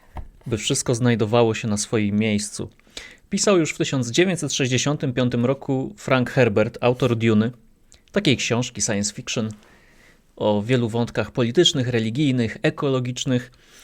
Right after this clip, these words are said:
I te słowa bardzo dobrze pasują do szkoleń online, bo jeżeli chcemy przeprowadzić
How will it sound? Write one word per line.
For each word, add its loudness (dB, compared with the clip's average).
I -2
te 2
słowa 0
bardzo 6
dobrze 2
pasują 0
do -2
szkoleń 2
online, 0
bo 4
jeżeli 2
chcemy 0
przeprowadzić 0